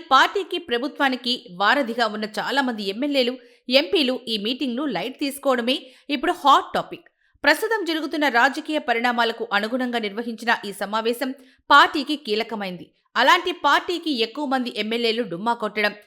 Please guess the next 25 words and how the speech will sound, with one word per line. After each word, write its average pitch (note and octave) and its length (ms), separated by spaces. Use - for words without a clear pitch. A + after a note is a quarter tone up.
కీలకం G4+ 460
అనుకున్న B3+ 340
వాళ్ళు A#3+ 200
మాత్రమే B3+ 480
కనిపించడంతో A#3 800
పార్టీ A#3+ 360
మీటింగ్ A3 300
అంటే G3+ 180
వీళ్లకు G3+ 320
అంత C#4+ 280
లెక్కలేని D#4+ 480
తనమా C#4 420
అని B3+ 240
ఆగ్రహంగా C4 600
ఉన్నారట G3 440
ఆ A3+ 100
పీసీసీ A#3+ 480
పెద్దలు. F3+ 380
ఇక D#4+ 100
ఎంపీల D#4 360
విషయానికొస్తే C#4+ 840
చామల C4 300
కిరణ్, B3 400
మల్లు G3+ 260
రవి, A3+ 360